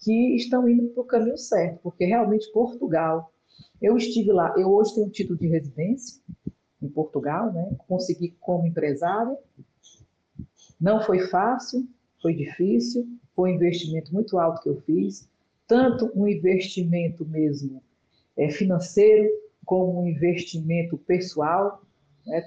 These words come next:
Tudo, é, tudo na vida, né?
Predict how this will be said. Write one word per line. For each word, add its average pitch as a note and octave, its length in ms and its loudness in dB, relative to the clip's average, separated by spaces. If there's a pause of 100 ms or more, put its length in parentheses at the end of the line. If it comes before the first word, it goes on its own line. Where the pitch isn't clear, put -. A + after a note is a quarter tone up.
Tudo, E3 500 0 (300)
é, C#3+ 680 0 (300)
tudo A#3+ 220 0
na G#3 160 2
vida, E3 480 0
né? F#3 480 0